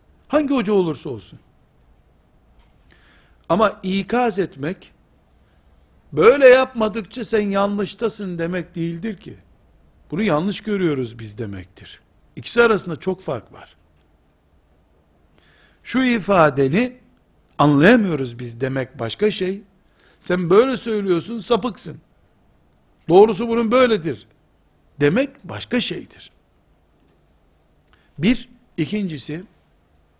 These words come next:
kendi şahsımı örnek vermeyeyim. A şahsını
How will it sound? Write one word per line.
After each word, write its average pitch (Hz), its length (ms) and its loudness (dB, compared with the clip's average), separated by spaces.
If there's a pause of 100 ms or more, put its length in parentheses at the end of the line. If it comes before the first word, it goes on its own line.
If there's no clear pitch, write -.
(920)
kendi 220 280 -2
şahsımı 180 640 -2 (800)
örnek 143 360 -2
vermeyeyim. 165 420 -6 (720)
A 233 200 6
şahsını 175 800 -6